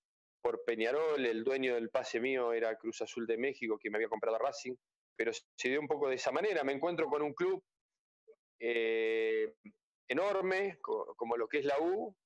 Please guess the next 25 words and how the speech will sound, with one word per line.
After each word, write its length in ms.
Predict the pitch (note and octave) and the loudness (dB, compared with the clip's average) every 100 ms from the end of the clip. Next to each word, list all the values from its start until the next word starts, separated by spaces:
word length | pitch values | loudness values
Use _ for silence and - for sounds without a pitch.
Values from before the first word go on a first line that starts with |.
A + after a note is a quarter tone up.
| _ | _
muy 200 | C3 D#3+ | -2 -2
popular, 640 | C3+ A#2 B2 C3+ F3 G3+ - _ _ _ _ _ _ _ _ _ _ _ - | -2 -2 0 0 0 -4 -14 _ _ _ _ _ _ _ _ _ _ _ -4
y, 760 | A#2+ A#2+ A#2 A2+ A2+ A2+ A#2 | -2 0 0 0 0 -2 -2
y 20 | |
bueno, 220 | B2 E3 B2+ | 0 0 0
y 40 | |
con 140 | B2+ | 0
un 100 | C#3+ | -2
presidente 480 | D3 C3+ C3+ E3 D3+ | -2 -2 -2 -2 0
muy 120 | C#3 | 0
responsable 720 | C#3+ C3+ C3+ - F3+ F3+ D#3+ D3 C3 B2+ | 0 0 -2 0 0 0 0 2 2 0
y, 600 | B2 A#2+ A#2 A#2 A2+ - _ _ _ _ _ _ - | 0 0 -2 -2 -4 -8 _ _ _ _ _ _ -12
y 480 | A#2+ A#2+ A#2+ A#2 | -6 -4 -2 -4
muy 540 | A2+ A#2+ A#2 A#2+ D3 D#3+ | -6 -10 -10 -6 -4 -2
familiar, 800 | C#3+ C3+ C#3 F3+ F3 D#3 C#3 A#2+ | -2 0 0 0 0 0 0 0
con, 520 | B2 A#2+ A#2+ A#2+ A2 | -2 -2 -6 -10 -14
con, 200 | _ A2+ | _ -6
con 220 | - A#2+ C3 | -4 -4 0
una 160 | C3+ | 0
calidad 300 | C3 B2 C#3 | 0 0 0
enorme 440 | C3 E3 D#3 C3 A#2 | 2 0 0 0 0
que 80 | B2 | 0
era 140 | B2+ | 0
Jorge 300 | C3+ B2 B2+ | 0 0 0
Nicolini, 680 | B2 B2+ C3 F3 F3+ E3+ | 0 0 0 0 0 -2